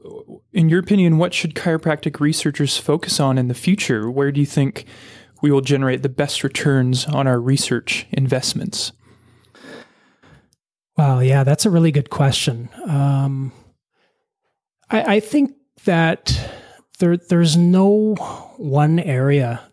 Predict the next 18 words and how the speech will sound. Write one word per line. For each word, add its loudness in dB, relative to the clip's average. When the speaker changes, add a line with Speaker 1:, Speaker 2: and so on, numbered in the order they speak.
Speaker 2:
that -4
chiropractic 0
research -2
needs -2
to -4
focus -2
on. -8
Rather, 0
I 2
think -2
what -2
we 2
need 2
to 2
do 2
is 0
to 0
have 0